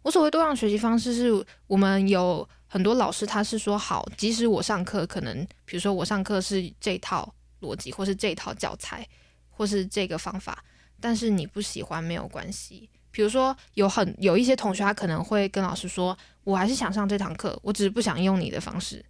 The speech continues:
那我可以自己去旁边做什么吗？”然后我们老师就说：“OK。”然后可能他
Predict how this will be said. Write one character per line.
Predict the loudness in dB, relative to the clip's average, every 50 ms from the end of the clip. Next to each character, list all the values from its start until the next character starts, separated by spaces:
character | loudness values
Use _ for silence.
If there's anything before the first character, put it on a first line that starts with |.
| _ -2
那 | 0 0
我 | 2
可 | 2 2
以 | 0 0
自 | -2 -4 -6
己 | -4 -4
去 | -4
旁 | -6 -4 -4 -4 -2
边 | -2 -2 -2 -2 -4
做 | -2 -2 -2 -2
什 | -2 -4
么 | -8 -10 -10
吗？” | -10 -10 -10 -10 -12 -16 -20 -20 -20 _ _ -6
然 | -4 0 2
后 | 2 2 2 0 -4 -10 -20 -20 _ _ -2
我 | 0
们 | 0 2
老 | 0 0
师 | 0
就 | -2 -2
说： | -2 -2
“OK。” | -2 -4 -6 -6 -6 -6 -6 -8 -10 -14 -20 _ -14 -6
然 | -4 -2
后 | -2
可 | 0 0 0
能 | 0 0 -2
他 | -2 -2 -2 -2